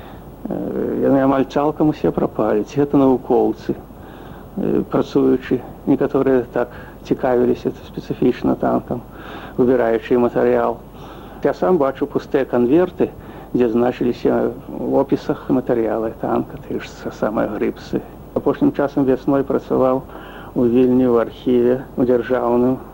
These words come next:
літоўскім. Падняў справу танка трыццатых гадоў, арышт яго. То, як за ім сачыла паліцыя польская, як дакладваў камендант у святках аб танку,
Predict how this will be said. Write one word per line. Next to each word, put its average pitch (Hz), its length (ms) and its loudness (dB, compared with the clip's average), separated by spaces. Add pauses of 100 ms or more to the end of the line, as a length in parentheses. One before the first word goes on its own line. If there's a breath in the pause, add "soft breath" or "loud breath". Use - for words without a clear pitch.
(120)
літоўскім. 131 720 0 (240)
Падняў 127 400 2
справу 113 540 0
танка 120 500 -2 (300)
трыццатых 113 640 -2
гадоў, 98 600 -2 (300)
арышт 110 500 -2 (100)
яго. 104 540 -2 (840 loud breath)
То, 160 140 4
як 123 200 4
за 117 160 2
ім 113 160 4
сачыла - 400 -2
паліцыя 110 560 0
польская, 117 560 -2
як 117 160 2
дакладваў 120 880 2
камендант 120 760 4 (380 loud breath)
у 120 160 2
святках - 800 -2 (320 loud breath)
аб 117 260 -4
танку, 110 560 0